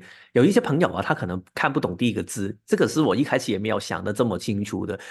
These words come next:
我当时有想过，其实这个字我先说明一下，它叫背起背包，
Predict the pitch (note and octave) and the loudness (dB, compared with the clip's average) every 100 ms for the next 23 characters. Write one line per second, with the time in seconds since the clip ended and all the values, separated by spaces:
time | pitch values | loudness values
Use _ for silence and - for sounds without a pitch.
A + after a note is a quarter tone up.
0 | - G2+ E3+ G3 D#3 A#2 - - G#2+ D#2 | -2 2 2 4 4 2 0 -4 -4 -4
1 | E2+ G#2+ G2 C3+ D3 D3 G#2 - B2 G2 | 0 0 0 -2 -2 0 0 -2 -2 -2
2 | F#2 A#2+ A2+ G#2+ F#2+ F#2+ - F#2 - D#3 | 0 0 0 -2 -2 -4 -2 -2 0 0
3 | D#3 C#3+ E3 D3+ D3+ - F#2+ G2+ F#2+ G2 | 2 2 2 2 0 -6 -4 -2 2 2
4 | F#2+ | 2